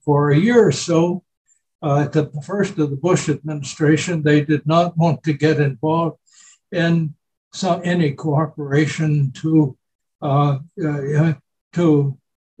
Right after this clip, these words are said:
change the economic system. Uh, and then when Gorbachev began to ask for help, uh, well, we were in something of a recession at home, and Bush was,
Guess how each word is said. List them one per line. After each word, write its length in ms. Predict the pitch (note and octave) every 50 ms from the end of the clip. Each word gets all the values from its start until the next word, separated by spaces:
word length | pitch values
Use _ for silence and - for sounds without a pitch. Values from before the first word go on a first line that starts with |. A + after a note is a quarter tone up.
| - -
change 380 | - F3 F#3 F3+ F3 D3 - -
the 160 | D#3 D3 D3
economic 580 | D3 C#3+ - D3 C#3+ C#3 C#3 C#3 C3 - -
system. 520 | - - F#3+ F#3 - - - - A#3 - - _ _ _ _ _ _ _ _ _ _ _ _ _ _ _
Uh, 220 | - C3 C3+ C#3+ D#3 E3+
and 240 | F#3 F3 F3 E3+ D3
then 460 | F3 G#3 A3 G#3+ G3+ G3 D#3+ C#3 - - _ _ _ _ _ _ _
when 220 | - A3 G3 D#3+ C#3+
Gorbachev 640 | D3+ D#3 E3 E3+ D3+ C#3+ - - E3+ E3+ B2+ - -
began 360 | D3 C#3 D3+ D#3+ D#3 D3 C3
to 200 | C3+ C#3 - F3+
ask 380 | E3+ G3+ A#3+ A#3+ - - -
for 180 | - - - G#2
help, 380 | - C3+ C#3 C3+ C#3+ E3+ - _ _ _ _ _ _ _ _ _ _ _ _ -
uh, 360 | C#3+ C#3 D#3+ E3 E3 D3 C#3 - _ _ _ _ -
well, 420 | D3 D#3 F3 F#3 F#3+ G3 F#3+ F3
we 220 | E3+ E3 E3+ E3 D#3+
were 220 | E3 E3+ E3+ E3+
in 200 | F3+ F#3 E3+ D#3
something 460 | - - F3+ D#3+ - G3 G3 E3 D#3
of 100 | D#3 D#3
a 80 | E3 E3+
recession 760 | E3+ E3+ E3+ D3+ - - F#3 F#3+ G3 G3 - G#3+ G3 F3 E3+
at 160 | E3 D3+ - -
home, 440 | F#3+ F3+ F#3 F#3+ G3 G3 G3 F#3+ F3+
and 260 | F3 F3 F3 E3 C#3+
Bush 400 | E3+ G3 G3+ F#3+ - - - -
was, 260 | G#3 G#3+ G#3 G3+ -